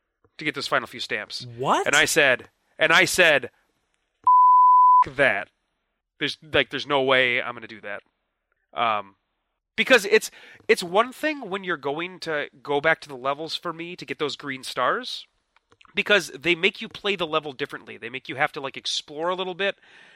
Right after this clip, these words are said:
Speaker 1: and they may make you have to do some skillful type jumps, um, or do, like, a little bit of puzzle solving, right?
Speaker 2: Right.
Speaker 1: So the levels are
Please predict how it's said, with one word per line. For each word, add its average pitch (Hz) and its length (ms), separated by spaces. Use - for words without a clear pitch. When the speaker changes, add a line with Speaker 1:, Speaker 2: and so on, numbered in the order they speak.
Speaker 1:
and 160 120
they 160 100
may 156 140
make 165 220
you 156 100
have 143 200
to - 80
do 143 160
some 127 240
skillful 139 760
type 110 300
jumps, - 640
um, 135 400
or 151 220
do, 147 160
like, 135 180
a - 100
little 131 200
bit 117 100
of 107 140
puzzle 185 300
solving, 202 460
right? 147 280
Speaker 2:
Right. 202 120
Speaker 1:
So 202 60
the 185 100
levels 196 300
are 147 200